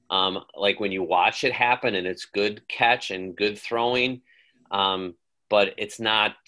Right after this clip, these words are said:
not easy to do. So making, like, just throwing and catching such a vital part of it. Like, instead of saying, I tell youth coaches this all the time, like, "Don't be setting up the field or don't be, uh, figuring out what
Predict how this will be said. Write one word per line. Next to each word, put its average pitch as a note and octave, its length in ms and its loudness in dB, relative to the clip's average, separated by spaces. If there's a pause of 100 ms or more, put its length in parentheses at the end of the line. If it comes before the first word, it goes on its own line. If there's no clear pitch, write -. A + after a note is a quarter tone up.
(140)
not A2 280 0
easy G2+ 380 -2
to - 140 -12
do. F2+ 300 -2
So G2 300 0 (320)
making, A2 720 0
like, G2+ 180 -2
just - 280 -4
throwing A2+ 400 0
and G2 120 -2
catching F#2+ 600 -4
such - 460 -2
a A2 80 2
vital G2 500 0 (300)
part G2+ 260 0
of F2 80 -6
it. F2 100 -4
Like, F#2 220 -2 (300)
instead - 320 -2
of A#2 80 -2
saying, G#2 400 0
I G#2 160 0
tell G#2 380 -2
youth G#2 280 -4
coaches G2+ 380 -4
this G2 160 -10
all G2+ 140 -2
the - 100 -16
time, G#2 80 -2
like, F#2 180 -2 (640)
"Don't B2+ 260 4
be C3+ 100 2
setting A#2 380 0
up G#2+ 120 -4
the G2 120 -2
field G2+ 480 0
or F#2+ 80 0
don't A2 420 0
be, G2+ 480 2 (380)
uh, F#2+ 180 -4
figuring A2 340 -4
out G2 160 0
what G2+ 180 -6